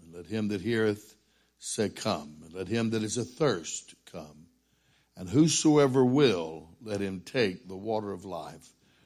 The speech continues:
freely." Amen. Lord willing, tonight we will conclude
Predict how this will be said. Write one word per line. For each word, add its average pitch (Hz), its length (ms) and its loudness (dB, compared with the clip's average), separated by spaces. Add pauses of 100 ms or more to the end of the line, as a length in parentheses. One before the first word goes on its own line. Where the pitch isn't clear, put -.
(160)
freely." - 480 -10 (760)
Amen. 101 360 -2
Lord 113 180 -2
willing, 120 320 0
tonight 107 420 -2
we 104 120 -4
will 98 120 -6
conclude 101 840 -6